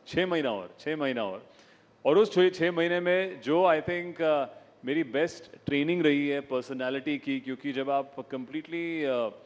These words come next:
लॉस्ट होते हो, when you have genuinely no practical way of moving forward, आप उस डेस्परेशन में कुछ इंटरेस्टिंग करते हो।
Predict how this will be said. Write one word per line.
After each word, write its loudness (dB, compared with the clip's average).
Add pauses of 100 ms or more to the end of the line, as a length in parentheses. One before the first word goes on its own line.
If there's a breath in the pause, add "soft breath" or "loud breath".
(440 loud breath)
लॉस्ट -2
होते 0
हो, 0
when -6
you -4
have -8
genuinely -2
no -2 (120)
practical -4
way 0
of -6
moving -8
forward, -2 (720 soft breath)
आप -6
उस -8
डेस्परेशन -2
में -4
कुछ -6 (140)
इंटरेस्टिंग -4
करते -6
हो। -8